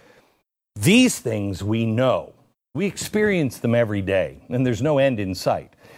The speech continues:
Every time they try to tell us inflation is easing,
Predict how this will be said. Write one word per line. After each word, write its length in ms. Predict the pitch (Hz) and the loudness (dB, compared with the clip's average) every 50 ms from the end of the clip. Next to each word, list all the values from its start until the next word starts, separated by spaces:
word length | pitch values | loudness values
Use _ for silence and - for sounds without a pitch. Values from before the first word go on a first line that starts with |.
| - - _ _ - - | -20 -20 _ _ -8 -6
Every 240 | 131 143 165 190 175 | -4 -4 -4 -4 -4
time 260 | - 165 160 151 127 | -4 -2 -2 -2 -2
they 100 | 113 107 | -2 -2
try 200 | - 135 127 113 | 0 0 0 0
to 80 | 104 | 0
tell 240 | - - 135 120 113 | -2 -2 -2 0 0
us 140 | 104 - - | -2 -4 -6
inflation 500 | 98 85 - - 135 123 - 135 123 113 | -8 -8 -4 -2 -2 -2 -2 -2 -4 -4
is 180 | 104 - - - _ _ | -4 -8 -10 -16 _ _
easing, 600 | - 170 180 185 170 117 101 98 90 117 131 127 | -4 -2 0 0 0 0 0 -2 -2 -2 -4 -6